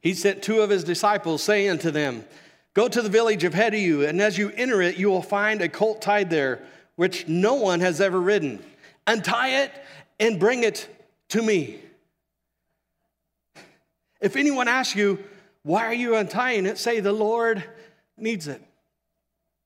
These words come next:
Now, I love this story, right? We've read it a thousand times, but have you ever thought when Jesus said, "Hey, you two, come here. Go into the city and you will find a donkey.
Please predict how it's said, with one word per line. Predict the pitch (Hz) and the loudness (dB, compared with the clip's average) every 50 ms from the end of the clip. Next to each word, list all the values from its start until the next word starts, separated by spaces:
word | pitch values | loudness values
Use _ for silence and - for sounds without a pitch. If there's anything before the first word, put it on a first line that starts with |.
| _ _ _ _ _ _ _ _ - - | _ _ _ _ _ _ _ _ -14 -6
Now, | 165 185 180 185 | -4 -4 0 0
I | 185 202 | 0 2
love | 202 208 208 214 202 180 | 2 2 2 0 0 0
this | 208 202 202 - | 0 0 0 -2
story, | - 208 202 202 175 160 | -2 0 0 2 2 2
right? | 165 180 190 185 - - - - | 2 2 0 0 -4 -14 -10 -2
We've | - 170 170 147 156 | 0 0 0 2 2
read | 190 202 190 | 0 2 2
it | 202 202 190 | 0 0 0
a | 180 165 | -2 -2
thousand | 170 - - 175 175 180 196 202 202 190 170 196 190 | -4 -10 -12 -10 -6 -4 -4 -4 -4 -4 -4 -6 -4
times, | - 185 196 196 175 143 | -2 -2 -2 -2 -2 -2
but | 165 165 170 | -2 0 2
have | 185 196 208 185 170 | 2 2 0 -2 -6
you | 185 208 214 208 | -6 -4 -2 -2
ever | 202 190 185 196 180 | -2 -2 -4 -6 -6
thought | - 208 185 175 175 - - - - - - - | -6 -6 -6 -6 -8 -10 -12 -18 -20 -18 -12 -4
when | 175 175 170 160 139 | -2 0 0 0 -2
Jesus | - 151 202 214 202 185 208 196 - - | -4 -2 -2 -2 -2 -2 -4 -4 -4 -4
said, | - 214 220 214 190 151 - - - - _ _ _ _ _ _ _ _ _ _ - | -2 -2 0 0 -2 -2 -6 -12 -18 -20 _ _ _ _ _ _ _ _ _ _ -6
"Hey, | - 196 214 202 165 127 - - | -2 0 2 2 0 -2 -6 -8
you | 180 202 196 | -6 -6 -6
two, | - 175 160 151 | -2 -4 -4 -4
come | - 175 175 | -4 -6 -6
here. | 147 - - - _ _ _ _ _ _ _ _ _ _ _ _ _ _ _ _ _ _ _ _ _ _ _ _ _ _ _ _ _ | -6 -8 -12 -20 _ _ _ _ _ _ _ _ _ _ _ _ _ _ _ _ _ _ _ _ _ _ _ _ _ _ _ _ _
Go | - 170 196 202 | -4 -2 -2 -2
into | 190 190 196 | -2 -4 -4
the | 185 170 | -4 -4
city | - - 170 151 131 | -4 -4 -4 -4 -4
and | 127 127 | -4 -4
you | 139 165 | -4 -6
will | 165 151 | -6 -4
find | - 170 156 143 | -4 -4 -4 -4
a | 143 | -4
donkey. | 135 147 143 139 135 - 101 95 | -6 -6 -6 -8 -10 -12 -14 -16